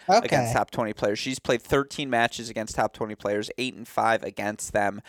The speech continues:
Speaker 2: So, you know, she's played five more matches than Garcia has. At the same time, similar records. Garcia's best is still, you know, again, his, her strength has been better against the best players than Keys' this season. Very good question, though. See, now,
Speaker 1: But
Speaker 2: this
Speaker 1: it
Speaker 2: is why we always have you.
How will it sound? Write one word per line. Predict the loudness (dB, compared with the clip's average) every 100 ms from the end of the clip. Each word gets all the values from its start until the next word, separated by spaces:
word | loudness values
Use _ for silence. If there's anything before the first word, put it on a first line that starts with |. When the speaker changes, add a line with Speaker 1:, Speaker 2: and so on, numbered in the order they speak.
| -20 -20 -6
Speaker 2:
So, | 2 4 4 2
you | -2
know, | -2 -2
she's | -6
played | 0 0 0
five | 2 2 2
more | -4
matches | -2 -2 -2 -6 -10 -6
than | -6 -4
Garcia | -4 -4 -2 -2
has. | 2 0 0 -2
At | -4
the |
same | -2 0 0
time, | 0 0 0
similar | -2 0 4 4
records. | 6 6 4 2 0 -2 -10 -12 -20 -20 -20 _ _ -20 -20 _
Garcia's | 4 4 4 2 6
best | 6 6 2
is | -4
still, | 2 4 4 0
you | 4
know, | 4
again, | 4 4 2
his, | 0 0 0
her | 4 2
strength | 4 2 2 2
has | 0
been | 2 0
better | 4 6 6 6
against | 4 2 0
the | -2
best | 2 2 2
players | 2 2 2
than | -2 -8
Keys' | -8 -10 -10 -12 -10
this | -8
season. | -8 -10 -12 -16 _ _
Very | 2 6 6
good | 6 2
question, | 2 0 0 -6
though. | -4
See, | 0 0
now, | 4 8 8
Speaker 1:
But | 10
Speaker 2:
this | 8 8
Speaker 1:
it |
Speaker 2:
is | 6
why | 8
we | 10 8
always | 8 4
have | 2 -2
you. | -4